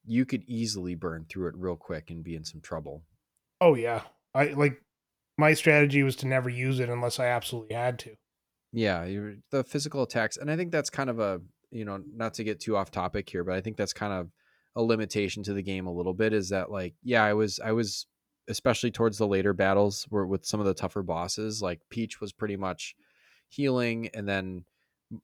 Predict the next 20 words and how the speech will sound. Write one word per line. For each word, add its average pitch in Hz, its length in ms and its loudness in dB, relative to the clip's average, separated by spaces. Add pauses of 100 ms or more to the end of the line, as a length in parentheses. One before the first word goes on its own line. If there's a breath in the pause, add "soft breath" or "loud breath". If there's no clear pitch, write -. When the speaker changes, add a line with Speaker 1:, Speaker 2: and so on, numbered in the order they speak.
Speaker 1:
Mario 107 440 4
and 98 120 -4
Bowser 98 580 2
or 92 140 -4
Mario 92 400 -2
and 90 120 -6
Geno 90 600 -6
were 95 200 -2
attacking, 92 720 -2
and 95 140 -14
it 95 80 -10
was, 101 180 -4
like, 92 280 -2 (320)
physical 101 380 -2
attacks. - 580 -14
Like, 101 180 -4
I 107 80 4
wasn't 113 260 2
using, 107 580 -2 (840)
um, 85 520 -6